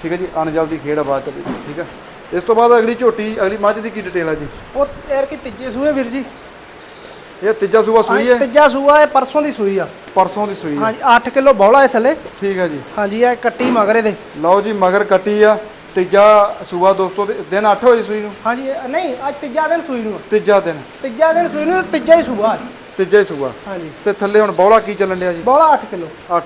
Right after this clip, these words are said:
Speaker 1: ਕਿਲੋ।
Speaker 2: ਹਾਂਜੀ।
Speaker 1: ਬੌਲਾ ਅੱਠ ਕਿਲੋ ਦੋਸਤੋ, ਮਗਰ ਕੱਟੀ ਇਹਨਾਂ ਦੇ?
Speaker 2: ਹਾਂਜੀ, ਕੱਟੀ ਮਗਰ।
Speaker 1: ਮਗਰ ਕੱਟੀ ਆ, ਠੀਕ ਆ ਜੀ।
Speaker 2: ਬਸ।
Speaker 1: ਮਗਰ ਕੱਟੀ ਆ ਦੋਸਤੋ,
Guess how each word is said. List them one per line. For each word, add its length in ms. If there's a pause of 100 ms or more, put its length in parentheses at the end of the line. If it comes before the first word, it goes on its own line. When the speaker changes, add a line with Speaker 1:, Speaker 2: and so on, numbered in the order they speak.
(120)
Speaker 1:
ਕਿਲੋ। 260 (120)
Speaker 2:
ਹਾਂਜੀ। 180 (260)
Speaker 1:
ਬੌਲਾ 300
ਅੱਠ 120
ਕਿਲੋ 280
ਦੋਸਤੋ, 320
ਮਗਰ 220
ਕੱਟੀ 260
ਇਹਨਾਂ 160
ਦੇ? 160
Speaker 2:
ਹਾਂਜੀ, 180
ਕੱਟੀ 280
ਮਗਰ। 180 (220)
Speaker 1:
ਮਗਰ 260
ਕੱਟੀ 360
ਆ, 60
ਠੀਕ 180
ਆ 60
ਜੀ। 200
Speaker 2:
ਬਸ। 100 (720)
Speaker 1:
ਮਗਰ 280
ਕੱਟੀ 280
ਆ 60
ਦੋਸਤੋ, 360